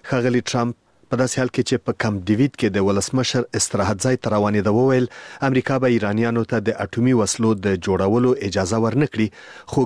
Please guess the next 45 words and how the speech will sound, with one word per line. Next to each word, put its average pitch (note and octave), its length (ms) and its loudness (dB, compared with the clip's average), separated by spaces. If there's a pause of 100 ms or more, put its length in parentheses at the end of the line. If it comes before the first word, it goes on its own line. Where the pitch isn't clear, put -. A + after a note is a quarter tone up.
(120)
که C3+ 160 2
دوی C#3 220 4
دا B2+ 160 0
خبره G#2+ 340 0
ومني A#2 320 0 (380)
نو B2 100 2
یو A#2 140 2 (140)
شتمن A#2 360 -2
هیواد A#2 320 0
به G#2+ 140 2
ولري، G#2+ 260 2 (400)
خلک A2+ 240 -2
به G2+ 140 -2
یې F#2+ 100 -4
خوشحاله C3 400 0
وي C#3+ 80 2 (400)
او A2 40 2 (120)
دی G2+ 160 0
به G2+ 160 0
هم C#3 240 0
د G2 100 0 (120)
دوی G#2 120 2 (300)
ډیر G2 160 0
ښه C3+ 220 -2
ملګری A#2+ 420 2
واوسي. A#2 400 2 (560)
ټرمپ B2+ 320 -2
وویل B2+ 260 2 (380)
هیله C#3 220 2
مند C#3 160 0
دی G#2 40 2
چې - 160 -4 (120)
همداسې A2+ 320 -2 (100)
به C3+ 80 4
وشي، A#2 260 2 (380)
خو B2+ 180 0
بیا C#3+ 140 2
یې A#2+ 140 2
زیاته D#3 260 -2
کړه G#2+ 180 -2
چې G2+ 160 -6
ښایي G#2 300 0
داسې - 180 -2 (120)
ونه C#3 260 2
شي. A#2+ 160 0